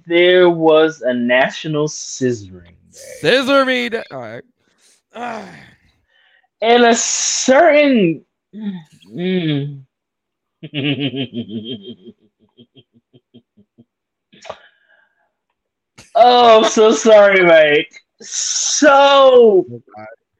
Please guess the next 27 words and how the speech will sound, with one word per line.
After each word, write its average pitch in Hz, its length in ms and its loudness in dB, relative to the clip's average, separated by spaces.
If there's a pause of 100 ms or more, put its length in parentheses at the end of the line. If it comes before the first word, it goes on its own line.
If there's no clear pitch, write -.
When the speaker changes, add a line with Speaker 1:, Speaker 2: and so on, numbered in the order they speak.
(840)
Speaker 1:
there 254 160 4
was 339 140 4
a 294 80 2
certain 262 380 2
cokehead 147 880 2 (340)
Speaker 2:
I'm 202 80 -18
sorry 220 180 0
Speaker 1:
that 214 60 4
Speaker 2:
to 196 60 4
our 160 100 0
wrestling 180 120 0
Speaker 1:
had, 170 560 2 (720)
Speaker 2:
fans. - 260 -18 (1120)
Speaker 1:
there's 311 220 2
a 349 60 0
certain 302 340 4
cokehead 240 580 2
that 180 260 4
owns 170 340 4
a 151 80 -2
certain 151 360 2
company 113 880 -6 (240)
that 135 460 4
had 156 720 -2
this, 135 440 0
um, 113 720 -4 (1300)
Speaker 2:
Hmm. 196 600 -20